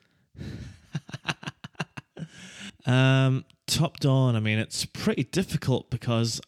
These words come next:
Speaker 2: I don't really feel like anyone stood out. I mean, I think the midfield three were all pretty anonymous.
Speaker 1: Yeah.
Speaker 2: Didn't really stamp their authority on the game the way you'd hope.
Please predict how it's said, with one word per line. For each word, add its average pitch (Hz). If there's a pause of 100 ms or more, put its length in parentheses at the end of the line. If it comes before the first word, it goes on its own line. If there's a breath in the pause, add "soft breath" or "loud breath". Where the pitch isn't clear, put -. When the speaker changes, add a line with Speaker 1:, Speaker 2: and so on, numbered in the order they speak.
(120)
Speaker 2:
I 127
don't 165
really 170
feel 139
like 120 (220)
anyone 120
stood -
out. 156
I -
mean, 113
I 113
think 139
the 113
midfield 113
three 131
were 147
all 139
pretty -
anonymous. 160
Speaker 1:
Yeah. 104 (440 soft breath)
Speaker 2:
Didn't 139
really 117
stamp -
their 120
authority 120
on 120
the 120
game 120
the 110
way 113
you'd 107
hope. -